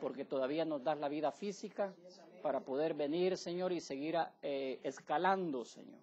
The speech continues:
para que tu naturaleza, Señor, sea implantada en,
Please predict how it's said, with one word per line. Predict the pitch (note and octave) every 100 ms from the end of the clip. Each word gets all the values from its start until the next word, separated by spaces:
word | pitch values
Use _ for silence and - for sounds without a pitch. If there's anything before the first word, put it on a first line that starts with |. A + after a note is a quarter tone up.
| - _ _ - - -
para | D3+ C#3+
que | D#3+ D#3 D#3 D3 -
tu | D#3+
naturaleza, | D3+ E3+ D#3 E3 G3+ F#3 -
Señor, | - E3+ F3+ F3+ F3 - _
sea | - E3 E3+
implantada | F3+ - E3+ D3 C#3 D#3+ E3+ D#3+
en, | D3